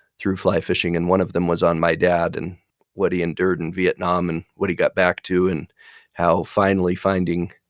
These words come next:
the serenity of sitting on a riverbank watching a feeding fish and picking your fish rather than just splashing into the river. And I listened to that when it came out, and then not until just a couple of weeks ago, for whatever reason, I was out in Wise River. My wife was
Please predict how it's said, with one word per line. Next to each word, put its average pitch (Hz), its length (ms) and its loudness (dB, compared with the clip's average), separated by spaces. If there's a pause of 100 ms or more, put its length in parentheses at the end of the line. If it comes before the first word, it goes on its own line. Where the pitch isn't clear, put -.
(120)
the 101 120 -6
serenity 98 680 4
of 85 120 0
sitting 101 320 0
on 92 100 0
a 87 80 2
riverbank 95 600 2
watching 95 420 2
a - 20 -2
feeding 92 400 0
fish 107 400 4
and 90 160 -2
picking 113 380 2
your 87 140 -2
fish 87 360 -2
rather 95 300 2
than 87 180 -4
just 87 220 -4
splashing 101 440 0
into 92 180 0
the 85 120 -2
river. 92 400 2
And 80 200 -4 (480)
I 95 100 0
listened 98 380 0
to 87 80 2
that 87 340 0 (320)
when 95 160 -4
it - 140 -6
came 101 280 2
out, 127 340 4
and 101 140 -2
then 101 160 0
not 107 220 2
until 98 500 2 (720)
just - 220 -4
a - 20 -20
couple 156 280 4
of 95 60 6
weeks 120 260 0
ago, 87 200 -2
for - 160 -8
whatever 110 340 -2
reason, 101 360 -2
I 87 80 0
was 85 400 -4
out 101 220 0
in 98 80 -6
Wise 98 300 2
River. 95 500 0
My 82 120 -4
wife 98 320 2
was - 320 -6